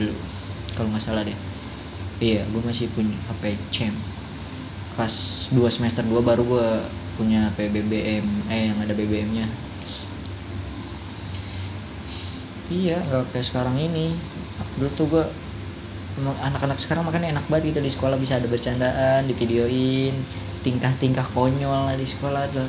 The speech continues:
Kalau dulu masih ada mah banyak mungkin ya. Tra-, tragedi-tragedi lucu yang lebih lucu mungkin dari anak-anak sekarang ini. Anjay. Gua angkatan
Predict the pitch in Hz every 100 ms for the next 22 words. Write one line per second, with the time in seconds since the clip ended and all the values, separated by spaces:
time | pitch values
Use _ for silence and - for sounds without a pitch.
0 | - 120 120 120 120 127 123 131 156 143
1 | - - - - 127 135 156 156 151 151
2 | 160 160 165 - - - - - - -
3 | - 127 127 123 - 123 123 123 127 131
4 | 127 123 127 123 127 - 139 135 131 131
5 | 131 131 131 131 - 143 143 139 139 135
6 | 131 - - - - - - - - -
7 | 127 131 135 131 - - 139 135 139 143
8 | 143 147 - 117 131 165 151 110 - -
9 | - - - - - - - - - -
10 | - - - - - - - - 135 123
11 | 120 120 117 117 117